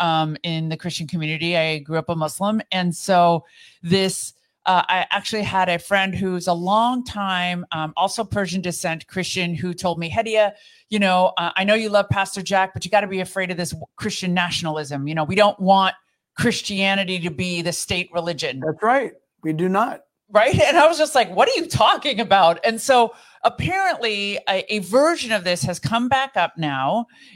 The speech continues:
Speaker 1: in res-, uh, since the, um, attack on Israel, that because the conservative movement, I guess what they're considering the maga movement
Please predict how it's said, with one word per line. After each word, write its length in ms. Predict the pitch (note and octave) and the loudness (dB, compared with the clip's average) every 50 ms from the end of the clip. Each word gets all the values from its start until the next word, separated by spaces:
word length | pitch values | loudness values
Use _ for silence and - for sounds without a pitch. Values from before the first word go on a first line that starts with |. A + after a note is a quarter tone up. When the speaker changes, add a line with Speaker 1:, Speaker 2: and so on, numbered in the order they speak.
| - - | -6 -2
Speaker 1:
in 320 | A3 G#3+ G#3+ G#3 G#3 G#3 | 0 0 0 0 -2 -2
res-, 320 | G3 G3+ G3 - - - - - | -4 -4 -6 -6 -10 -8 -4 -4
uh, 380 | F#3+ F3+ F3+ F3 F3 E3+ E3+ | -2 0 0 2 2 2 0
since 480 | E3 - - - A#3 A#3 B3 A#3+ - - | 0 -4 -6 -6 -4 -4 -4 -6 -6 -6
the, 380 | - A#3+ A3 G#3 G3+ G3+ F#3+ - | -4 -4 -2 -2 -2 -2 -2 -2
um, 260 | F3+ E3+ E3+ E3+ D#3 - | -2 -4 -4 -4 -4 -6
attack 300 | - - F#3+ G3+ G#3 - | -4 -2 -2 -2 -2 -2
on 120 | B3+ B3+ A3 | -2 -4 -4
Israel, 520 | F3 D#3+ - D3+ C#3 D3 E3 F3+ F3+ _ _ _ - - _ - | -4 -4 -4 -2 0 0 0 -2 -4 _ _ _ -20 -16 _ 0
that 300 | G#3+ G3+ G3 - - - _ _ _ _ _ - | 2 2 2 2 0 -6 _ _ _ _ _ -8
because 600 | A#3 A3+ - - - A#3+ C#4+ D4+ D#4 D#4+ C#4 A#3+ | -8 -6 -2 -2 0 2 4 4 4 4 2 -4
the 100 | - B3+ | -8 -8
conservative 760 | - - - A3 G3 - B3+ B3+ B3+ B3+ B3 G#3+ G#3 F#3 F3 | -4 -4 -4 -4 -4 0 0 0 0 0 0 -2 -2 -2 -2
movement, 320 | E3+ F3+ F3 E3 F3+ E3+ E3 | -4 -6 -4 -4 -4 -4 -4
I 60 | E3 | -2
guess 260 | - F#3 E3+ - - | 0 -2 -2 -2 -2
what 180 | F3+ F#3 - - | -2 -2 -2 0
they're 180 | F3+ F3 E3+ | -2 -2 -2
considering 520 | E3 - F3+ - - F3+ E3+ E3 E3 D#3+ B2+ | -2 -6 -10 -8 -6 -6 -6 -6 -6 -4 -6
the 120 | E3 D#3+ | -6 -4
maga 360 | F3+ B3+ C#4 C#4 C#4 C4 C4+ C4 | -2 0 0 0 0 0 -2 -2
movement 640 | A#3+ B3 B3 B3 A3+ G3+ A3 G#3+ G#3 G3+ G3+ G3+ | 0 0 -2 -2 -2 -2 -2 0 0 0 -2 -4